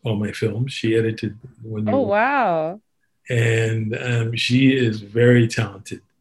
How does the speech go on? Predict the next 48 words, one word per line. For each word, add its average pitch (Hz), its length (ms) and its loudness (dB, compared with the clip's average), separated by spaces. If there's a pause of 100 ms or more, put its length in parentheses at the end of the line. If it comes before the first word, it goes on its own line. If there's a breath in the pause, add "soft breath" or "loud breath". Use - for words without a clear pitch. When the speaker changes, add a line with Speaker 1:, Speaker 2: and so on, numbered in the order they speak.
Speaker 1:
You 156 220 4
learn 220 180 4
a - 20 2
lot 170 260 2
as 123 120 0
a 123 40 2
director 135 380 2
from 117 160 -2
your 113 140 -4
editor. 107 360 -6 (100)
So 135 440 4
she's 156 640 -2
really 190 240 4
part 143 240 0
of 123 140 0
the, 113 280 -4
uh, 107 320 -14
filmmaking 123 560 -2
team, 127 380 -4
'cause - 180 -8
we 110 80 -8
start 110 300 -4
at 110 160 -10
the - 80 -20 (140)
beginning, 107 560 -2
the 92 100 -14
script, - 600 -10
and, 92 180 -20 (180)
you 117 60 -2
know, 98 160 -6
so - 180 -2
she's - 540 -10
influential 107 600 -4
in 104 100 -10
choosing 151 400 4
that. 127 160 4
She 190 180 4
chooses 208 400 0
the 120 60 4
music - 360 -2
for - 160 -10
a 101 40 -6
lot 101 140 -8
of 104 40 -12
the 107 80 -10
film 107 340 -18
too. 113 200 -8 (580 loud breath)
But, - 100 -2